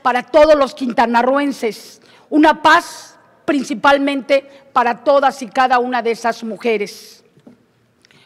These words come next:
Con el antecedente de que una iniciativa similar ha sido presentada en el Congreso de la Unión, deseo que las demás compañeras diputadas y compañeros diputados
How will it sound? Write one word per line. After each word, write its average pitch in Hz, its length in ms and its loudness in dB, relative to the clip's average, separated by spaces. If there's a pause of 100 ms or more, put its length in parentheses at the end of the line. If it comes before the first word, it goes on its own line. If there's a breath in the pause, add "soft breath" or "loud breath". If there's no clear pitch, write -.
(120 soft breath)
Con 269 160 -2
el 269 140 -4
antecedente 285 1400 0
de 240 200 2
que 262 140 2
una 302 300 4
iniciativa 269 800 2
similar 247 720 2 (320 loud breath)
ha 277 140 4
sido 320 360 4
presentada 262 680 2
en 240 100 -2
el 208 140 -8
Congreso 247 580 0
de 220 100 -2
la 202 120 0
Unión, 240 500 0 (500 soft breath)
deseo 226 640 2 (2250 soft breath)
que 247 120 0
las 214 200 0
demás 233 400 -2
compañeras 247 1040 0
diputadas 226 1000 0
y 214 100 -10
compañeros 220 680 0
diputados 226 800 -2